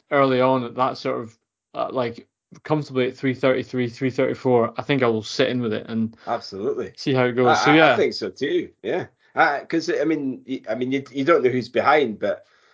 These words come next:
Speaker 2: you, you, you know, that, that's a big barrier, is the, the, the, the two thirty. Um, and, you
Speaker 1: Yeah.
Speaker 2: know, if you were to sit around the two thirty-one mark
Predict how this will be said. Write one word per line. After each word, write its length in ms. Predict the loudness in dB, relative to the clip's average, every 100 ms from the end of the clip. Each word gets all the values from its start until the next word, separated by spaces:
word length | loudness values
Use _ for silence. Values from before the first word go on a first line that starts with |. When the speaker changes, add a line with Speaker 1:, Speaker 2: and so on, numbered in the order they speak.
| _ _ _ -14
Speaker 2:
you, 140 | -14
you, 260 | -10 -12 -14 _
you 280 | -16 -6 0
know, 100 | 4
that, 200 | 4 4
that's 200 | 2 2
a 60 |
big 240 | 0 -2 2
barrier, 440 | 6 6 4 -2
is 220 | -6 -10
the, 140 | -16 -16 _
the, 200 | -6 -6
the, 220 | -8 -10 -8
the 120 | -12
two 240 | -8 -8
thirty. 500 | 0 2 2 0 -8 _ -4
Um, 460 | 0 0 -2 -12 _ _ -4
and, 280 | -4 -2 0
you 60 |
Speaker 1:
Yeah. 140 | 2 2
Speaker 2:
know, 120 | 2
if 160 | -2 -2
you 120 | 2
were 100 | 0
to 160 | 0
sit 240 | -4 2 4
around 400 | 6 4 4 0
the 80 | -8
two 240 | -6 -8
thirty-one 640 | 0 2 2 0 0 0
mark 440 | 0 -2 -4 -12